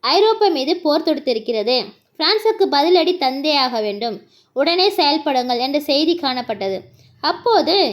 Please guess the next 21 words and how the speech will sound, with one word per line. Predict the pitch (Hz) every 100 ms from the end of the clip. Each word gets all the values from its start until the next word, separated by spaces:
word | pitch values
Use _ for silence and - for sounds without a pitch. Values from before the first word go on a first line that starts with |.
| 208
இந்தியாவுக்கான | 277 359 466 453 403 320 269 320
பிரிட்டிஷ் | 254 311 330 392 -
கவர்னர் | 233 226 208 302 262
ஜெனரல் | 269 285 320 269
வாரன் | 240 277 320
ஹாஸ்டிங்ஸ், | 262 220 - 185 190 - _ _ _ -
அவர் | 277 427
விரைவாக | 311 294 415 370 359
செயல்பட்டார். | 349 262 277 233 214 202 - _ _ _ 285
இந்தியாவில் | 370 494 539 427
உள்ள | 339 320
பிரான்சின் | 247 269 359 403 415
ஆதிக்கத்தில் | 330 294 311 311 302 277
உள்ள | 269
பகுதிகளை | 254 254 339 330 277 277
தாக்க | 240 240 330
உத்தரவு | 359 277 285 294
பிறப்பித்தார். | 247 220 214 196 185 - _ _ _
சர் | - 415 403
ஹெக்டர் | 302 294 - 415 359
முன்ரோ | 269 269 254